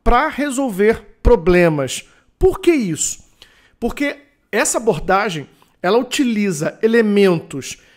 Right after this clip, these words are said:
da, do método A três, muito conhecido,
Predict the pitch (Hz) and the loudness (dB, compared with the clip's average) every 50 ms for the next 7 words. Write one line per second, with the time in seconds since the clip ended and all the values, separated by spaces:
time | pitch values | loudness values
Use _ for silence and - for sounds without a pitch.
0 | _ _ _ _ 143 135 147 185 175 165 147 147 208 208 196 196 214 247 277 - | _ _ _ _ -16 -6 -2 0 0 0 0 -2 -2 -2 0 0 0 0 0 -2
1 | - - 262 185 151 165 165 165 - - 196 180 - - - 196 175 170 170 220 | -4 -6 -8 -6 -2 -4 -4 -4 -4 -6 -8 -8 -6 -2 0 2 2 2 2 0
2 | 254 - - - - _ _ _ _ _ - - 165 180 208 262 339 359 - - | -4 -6 -8 -8 -10 _ _ _ _ _ -8 -2 0 2 4 4 4 2 0 -6
3 | - 254 220 196 185 180 - - - 180 185 208 202 190 262 247 | -4 -2 -2 0 -2 -2 -4 -8 -8 -6 -6 -6 -6 -8 -10 -12